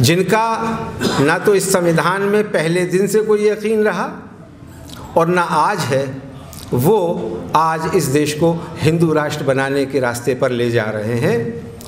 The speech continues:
और एक तरह से बना ही दिया है। बहस इस पर हो सकती है कि ये de facto है या de jure। आज सुबह एक कार्यक्रम में हम और नेहरा साहब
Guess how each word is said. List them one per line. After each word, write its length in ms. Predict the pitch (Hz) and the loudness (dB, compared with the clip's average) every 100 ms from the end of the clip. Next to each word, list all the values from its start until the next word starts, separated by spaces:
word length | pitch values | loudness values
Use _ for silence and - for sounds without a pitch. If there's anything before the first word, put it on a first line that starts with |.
| - - 147 | -16 -2 0
और 200 | 151 147 | 2 0
एक 220 | 147 147 | 0 2
तरह 220 | 147 160 | 2 2
से 480 | 156 190 190 - - | 2 2 2 -4 -4
बना 300 | 127 135 139 | 0 0 0
ही 220 | 127 185 | 0 0
दिया 260 | 196 180 151 | 2 2 2
है। 500 | 127 135 139 - - | 0 -2 -2 -10 -10
बहस 380 | 123 131 151 151 | 0 2 2 0
इस 140 | 160 - | -2 0
पर 160 | 226 | 2
हो 160 | 156 156 | 2 2
सकती 400 | 151 147 160 139 | 0 -2 0 2
है 240 | 135 160 | 2 2
कि 380 | 156 - - 156 | -2 -10 -4 0
ये 260 | 147 147 120 | 2 0 0
de 200 | 135 139 | 0 2
facto 400 | 135 - 196 165 | 0 2 4 4
है 440 | 180 214 - - 147 | 2 0 -4 -6 0
या 140 | 139 131 | 0 2
de 240 | 127 107 | 0 2
jure। 240 | 117 104 - - - - - - - - - - - - - - - - - - - - - - 143 | 0 0 -4 -10 -12 -12 -14 -16 -14 -14 -12 -10 -8 -8 -8 -8 -6 -6 -6 -6 -8 -8 -8 0 2
आज 460 | 170 175 190 175 | 2 2 2 2
सुबह 560 | 170 170 190 196 190 185 | 2 4 2 2 0 0
एक 140 | 170 | 2
कार्यक्रम 360 | 170 170 180 180 | 0 0 0 2
में 200 | 180 175 | 2 2
हम 180 | 175 175 | 2 0
और 100 | 170 | 0
नेहरा 280 | 165 170 | 2 0
साहब 320 | 165 175 175 | 0 -2 -4